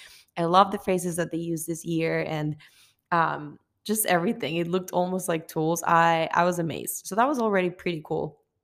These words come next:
And then in the afternoon, in the middle of me selling the Virtual Coach Academy for the very first time,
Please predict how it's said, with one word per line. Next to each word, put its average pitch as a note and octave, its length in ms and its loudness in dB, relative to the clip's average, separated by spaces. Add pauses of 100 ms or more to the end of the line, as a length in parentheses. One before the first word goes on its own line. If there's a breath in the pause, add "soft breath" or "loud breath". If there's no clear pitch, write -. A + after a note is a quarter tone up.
(600)
And D#3+ 160 -4
then A3 580 0 (640 loud breath)
in G3+ 140 4
the G3+ 80 4
afternoon, E3+ 680 -2 (420 loud breath)
in F#3+ 100 4
the G3+ 80 6
middle E4 420 4
of G#3+ 600 2
me F#3+ 280 -2
selling E3+ 720 -2
the E3 80 -6
Virtual E3+ 320 -6
Coach F#3 220 0
Academy D#3+ 400 -4
for E3+ 120 -2
the D3+ 120 0
very E3 180 0
first F#3 260 -4
time, F3 380 -6